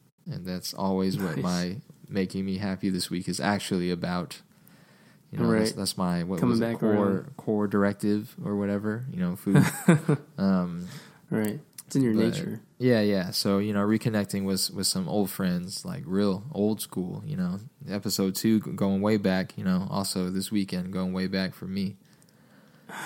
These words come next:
Speaker 1: Um, but yeah, yeah, yeah. Well, wha-, what about you, man?
Speaker 2: Yeah, uh, what's making me happy this week? I guess, uh, two things. One small thing, uh, well, just event. My mom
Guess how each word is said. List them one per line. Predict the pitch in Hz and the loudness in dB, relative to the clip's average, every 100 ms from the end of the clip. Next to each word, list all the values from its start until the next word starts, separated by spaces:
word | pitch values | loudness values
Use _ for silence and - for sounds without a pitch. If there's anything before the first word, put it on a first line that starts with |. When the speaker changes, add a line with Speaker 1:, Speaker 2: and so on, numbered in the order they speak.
| - | 2
Speaker 1:
Um, | - - 175 - 180 151 - - 202 139 | 4 4 2 -2 -4 -6 -8 -20 -16 -14
but | 104 92 92 101 - _ _ - | -8 -8 -6 -8 -12 _ _ -8
yeah, | 104 95 | -4 -2
yeah, | 92 | -4
yeah. | 90 92 92 - - | -6 -6 -8 -10 -10
Well, | 98 95 | -6 -4
wha-, | 90 | -4
what | 95 | -2
about | 104 101 101 | 0 0 0
you, | 101 | 0
man? | 95 92 95 - - _ _ _ _ _ _ - - - _ _ - - - - - | 2 2 0 -8 -20 _ _ _ _ _ _ -20 -20 -20 _ _ -20 -20 -20 -20 -12
Speaker 2:
Yeah, | - 143 151 117 117 113 107 | 4 6 8 8 6 6 4
uh, | 107 | 4
what's | 127 - | 2 2
making | 143 143 139 | 2 4 6
me | 139 | 6
happy | 143 139 143 | 6 4 2
this | 139 - | 2 4
week? | 139 135 135 - | 6 6 6 2
I | 120 | 0
guess, | 143 160 156 | 4 4 4
uh, | 117 113 107 104 | 2 4 2 0
two | 101 127 | 2 2
things. | 123 120 110 110 110 113 - - - - - - | 4 2 4 4 2 0 -8 -14 -20 -20 -20 0
One | 139 147 | 6 6
small | 139 139 127 | 6 6 6
thing, | 131 120 117 117 120 | 6 6 6 4 2
uh, | 117 104 107 - _ | 2 0 -2 -8 _
well, | 110 107 107 | 2 2 2
just | 120 110 - _ - | 0 -2 -4 _ -2
event. | 123 110 110 101 | 2 4 2 2
My | 104 110 | 2 2
mom | 110 113 110 110 | 4 4 4 2